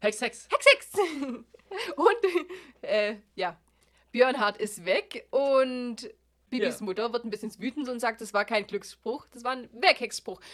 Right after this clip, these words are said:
Speaker 2: Was ich ganz persönlich aber auch ge-, gleich gecheckt hätte, oder? Das hört sich nicht nach einem Glücksspruch an.
Speaker 1: Naja, weiß ich jetzt nicht, also
Speaker 2: Also weiß ich
Speaker 1: lässt
Speaker 2: jetzt
Speaker 1: sich
Speaker 2: schon.
Speaker 1: drüber streiten.
Speaker 2: <laughs>
Speaker 1: Und auf jeden Fall sagt Bibi dann, äh,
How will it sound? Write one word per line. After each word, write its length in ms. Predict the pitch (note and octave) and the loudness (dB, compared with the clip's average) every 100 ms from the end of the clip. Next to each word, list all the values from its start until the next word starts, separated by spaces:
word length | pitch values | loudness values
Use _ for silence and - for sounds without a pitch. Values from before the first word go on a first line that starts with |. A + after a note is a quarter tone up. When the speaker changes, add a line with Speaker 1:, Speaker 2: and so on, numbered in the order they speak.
| - - | -16 0
Speaker 2:
Was 160 | A#3 - | 0 4
ich 480 | F4 B3+ - - _ | 2 2 -2 -16 _
ganz 200 | - A#3+ | -2 -2
persönlich 440 | - A3 B3 A3 G#3+ | -2 -2 -2 -2 -4
aber 180 | G3 - | -2 0
auch 160 | F#3+ | -2
ge-, 180 | - G#3 | -4 -12
gleich 320 | - G#3 G3 | -4 0 0
gecheckt 340 | - - F#3+ - | -4 -10 -10 -8
hätte, 200 | G3+ F3+ | -10 -8
oder? 220 | G3+ C4 _ - | -6 -6 _ -8
Das 140 | B3+ | -6
hört 120 | A#3+ A3 | -2 -4
sich 100 | A3 | -4
nicht 120 | G#3+ | -6
nach 80 | E3+ | -8
einem 120 | E3+ | -8
Glücksspruch 400 | - B3 - E3+ | -8 -8 -10 -16
an. 160 | - - _ _ _ | -16 -16 _ _ _
Speaker 1:
Naja, 560 | F3 E3+ D#3+ D3+ D#3 D3+ | -14 -10 -2 2 2 4
weiß 280 | D3+ D#3 - | 0 0 -8
ich 100 | C3 | -16
jetzt 220 | C#3 - | -18 -16
nicht, 260 | D3 C3 - | -16 -16 -12
also 460 | D3 C3+ C#3+ C#3 B2+ _ _ _ _ _ - | -12 -10 -10 -10 -14 _ _ _ _ _ -4
Speaker 2:
Also 260 | C4 A#3 | -4 -2
weiß 220 | G3+ G3 | -2 -2
ich 60 | E3 | 0
Speaker 1:
lässt 180 | F#3 - | -2 -2
Speaker 2:
jetzt 60 | |
Speaker 1:
sich 100 | G#3 | -4
Speaker 2:
schon. 80 | F3 F3 | -6 -6
Speaker 1:
drüber 220 | F#3 E3 | -8 -8
streiten. 580 | - - C4+ E4 - - A#3 | -10 -6 -2 -2 -2 -8 -14
Speaker 2:
<laughs> 100 | - | -10
Speaker 1:
Und 120 | F3 | -6
auf 120 | E3+ E3+ | -6 -4
jeden 100 | A3+ | 0
Fall 120 | F#3 | 0
sagt 220 | F3 E3 | 0 -6
Bibi 240 | G3+ G3+ G3+ | -8 -8 -4
dann, 260 | F3 E3+ E3 _ _ _ | -4 -4 -10 _ _ _
äh, 100 | C#3+ | -12